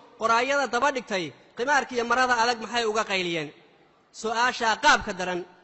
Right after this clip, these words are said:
jawaabteedoo qayaxan, tilmaan lagu qeexi kare qisiya maahmaah u qalan, fudeed lagu qaadan karo, qaamuuska haddaan ka dayo, qoom baa daanyeer qarkiiyo qarfada saarnaa wax badan rabaayad u soo qabsaday.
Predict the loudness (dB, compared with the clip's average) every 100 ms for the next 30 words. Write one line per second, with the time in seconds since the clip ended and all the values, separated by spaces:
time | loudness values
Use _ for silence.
0 | -6 0 2 2 -2 0 0 0 -2 -4
1 | -4 -6 -10 _ -8 0 2 2 -2 -6
2 | -4 -4 -4 -6 -6 -6 -6 -10 -8 -4
3 | -2 0 0 0 -2 0 0 0 -8 -20
4 | -20 _ -2 0 0 -2 -2 0 2 2
5 | 0 0 -2 -4 -12 -6 -2 0 -2 -4
6 | -4 -2 0 0 -2 -2 0 -2 -4 -8
7 | -14 -2 0 2 0 0 0 0 0 -2
8 | -6 -8 -4 -4 -4 -4 -2 -2 -2 -2
9 | 0 0 0 -4 -4 -2 -2 0 0 -2
10 | -4 -6 -6 -6 -6